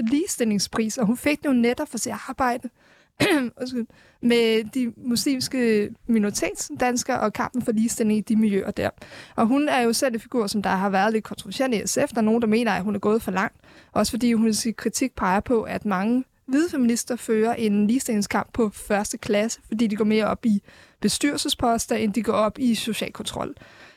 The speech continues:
Øh, og hun har provokeret rigtig mange med de her udtalelser, men Lotte, du er jo erklæret feminist, du er S F'er. Hvad tænker du om den her debat omkring, hvordan man har fokus på ligestillingsdebatten i forhold til,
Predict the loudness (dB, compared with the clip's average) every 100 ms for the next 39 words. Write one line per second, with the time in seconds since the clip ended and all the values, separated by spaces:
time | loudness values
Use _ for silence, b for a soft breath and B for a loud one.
0 | 0 4 4 2 0 -6 _ 0 2 0
1 | 0 0 -2 -2 0 0 -2 -2 0 0
2 | -2 -6 _ -4 0 2 2 0 0 -2
3 | -2 -2 -2 2 4 4 0 b b b
4 | 0 4 4 2 -2 -2 2 2 2 0
5 | 0 -4 -2 -2 0 0 -2 -4 -2 2
6 | 2 0 -6 -14 _ _ -4 -2 0 -2
7 | -2 -2 0 -2 -6 -12 b b b b
8 | 0 2 2 0 0 0 0 0 2 2
9 | 2 0 0 0 0 -2 0 -2 -2 _
10 | b b b 0 2 2 0 0 -2 0
11 | -2 -2 -2 0 0 0 0 -2 0 0
12 | 0 0 -2 0 0 0 -2 0 0